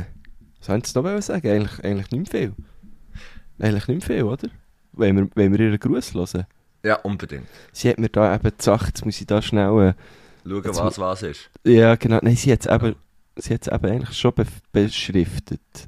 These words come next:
Speaker 2: Aha.
Speaker 1: Hier,
Speaker 2: Aha.
Speaker 1: voilà. Sie hat's jetzt sogar sehr gut beschriftet. Also gehen wir
Speaker 2: Es
Speaker 1: mal
Speaker 2: läuft
Speaker 1: rein,
Speaker 2: ein
Speaker 1: hä?
Speaker 2: lustiger schwarzer Hund im Zeug um. Das kann ich dir
Speaker 1: Ja.
Speaker 2: schon noch sagen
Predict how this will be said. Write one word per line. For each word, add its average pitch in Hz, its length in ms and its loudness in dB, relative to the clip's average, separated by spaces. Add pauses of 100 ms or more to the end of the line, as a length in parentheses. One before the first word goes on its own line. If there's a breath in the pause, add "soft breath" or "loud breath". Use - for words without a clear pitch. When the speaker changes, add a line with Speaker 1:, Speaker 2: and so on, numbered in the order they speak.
(460)
Speaker 2:
Aha. 65 280 -14
Speaker 1:
Hier, 110 300 6
Speaker 2:
Aha. - 80 -8
Speaker 1:
voilà. 104 340 0
Sie 107 180 2
hat's 143 140 4
jetzt - 160 -4
sogar 87 200 -2
sehr 95 200 0
gut 139 220 0
beschriftet. - 460 -4
Also 117 260 4
gehen 90 120 4
wir 95 60 6
Speaker 2:
Es 95 60 4
Speaker 1:
mal 101 120 6
Speaker 2:
läuft 95 160 0
Speaker 1:
rein, 90 120 2
Speaker 2:
ein 87 140 0
Speaker 1:
hä? 92 60 2
Speaker 2:
lustiger 113 400 0
schwarzer 98 520 -2
Hund 82 240 -8
im 71 120 -12
Zeug 71 280 -12
um. 64 140 -12
Das 65 140 -14
kann 98 140 0
ich 85 80 -2
dir 90 80 0
Speaker 1:
Ja. 87 60 2
Speaker 2:
schon 85 120 0
noch 92 120 -4
sagen 71 340 -6